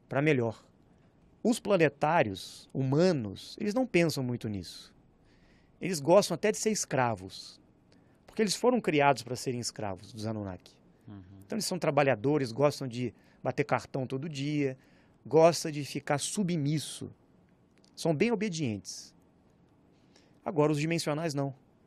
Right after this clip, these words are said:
Speaker 1: Eles são rebeldes, são revolucionários, não aceitam ninguém mandando neles. Eles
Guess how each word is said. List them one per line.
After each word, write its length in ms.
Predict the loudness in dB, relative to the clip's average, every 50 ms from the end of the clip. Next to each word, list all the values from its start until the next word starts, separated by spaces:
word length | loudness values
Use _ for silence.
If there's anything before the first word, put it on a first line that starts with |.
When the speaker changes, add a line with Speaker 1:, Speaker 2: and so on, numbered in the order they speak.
| _ _ _ _ _ _ _ _ _ _ _ _ _ _ _ _ _ _ _ _
Speaker 1:
Eles 120 | -10 -6 -4
são 100 | -4 -2
rebeldes, 840 | 0 0 0 0 0 0 2 0 0 -4 -10 -14 -16 -16 -18 -20 -20 _
são 200 | -10 -6 0 2
revolucionários, 1000 | 2 2 2 0 -4 -4 -4 -6 -6 -6 -2 0 0 0 0 -2 -6 -14 -12 -8
não 120 | -6 -4 -4
aceitam 680 | -4 -4 -6 -6 -2 0 2 2 0 -2 _ -10 -8 -6
ninguém 300 | -6 -2 0 2 2 2
mandando 420 | 2 0 0 0 -2 -2 -2 -4
neles. 480 | -2 -2 -2 -2 -2 -4 -8 -14 -20 _ _ _ _ _ _ _ _ _ _ _ _
Eles 240 | 0 2 2 2 0